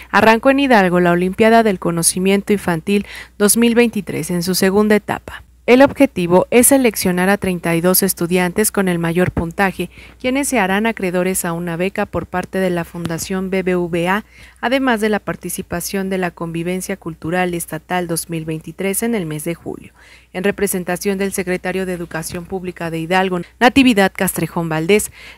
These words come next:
la subsecretaria de Planeación y Evaluación, Xóchitl Beatriz García Curiel,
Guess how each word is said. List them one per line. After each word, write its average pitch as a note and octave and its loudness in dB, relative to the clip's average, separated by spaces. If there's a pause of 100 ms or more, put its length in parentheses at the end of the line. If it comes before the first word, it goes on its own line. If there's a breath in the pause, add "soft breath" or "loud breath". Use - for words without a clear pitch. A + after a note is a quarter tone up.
la G3 0
subsecretaria G3 -2
de G#3 -2
Planeación F3 -4
y F3+ -2
Evaluación, D#3+ -2
Xóchitl G3+ -2
Beatriz E3+ -2
García E3 -4
Curiel, G3 0